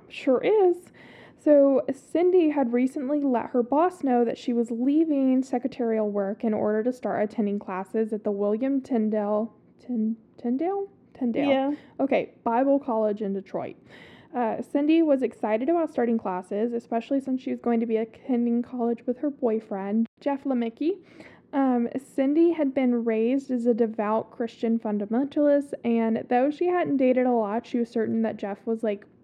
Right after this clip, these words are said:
Speaker 1: the man she was going to marry.
Speaker 2: Okay.
Speaker 1: Um, Cindy's mother tried to call her at the office somewhere around ten A M, but wasn't able to get her on the phone.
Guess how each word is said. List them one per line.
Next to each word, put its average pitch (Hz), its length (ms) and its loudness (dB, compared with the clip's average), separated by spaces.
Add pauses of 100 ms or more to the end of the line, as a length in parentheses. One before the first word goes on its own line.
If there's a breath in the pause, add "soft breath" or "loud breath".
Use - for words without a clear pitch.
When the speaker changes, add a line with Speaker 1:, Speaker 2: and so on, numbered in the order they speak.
(120)
Speaker 1:
the 254 140 2
man 214 260 0
she - 140 -8
was 208 100 -8
going 190 200 -6
to 185 60 -6
marry. 175 400 -8 (140)
Speaker 2:
Okay. 277 340 -2 (220)
Speaker 1:
Um, 220 540 -2 (280)
Cindy's 254 400 0
mother 247 300 2
tried 262 280 0
to 302 60 0
call 262 420 0
her 302 260 0
at 220 280 -6
the - 100 -6
office 254 540 -2
somewhere 240 720 0
around 208 400 -4
ten 226 180 -2
A 214 200 -2
M, 226 320 -4 (320 loud breath)
but 233 440 0
wasn't 226 480 2
able 214 360 -2
to - 120 -8
get 196 140 -4
her 190 100 -4
on 190 140 -6
the - 60 -6
phone. - 340 -8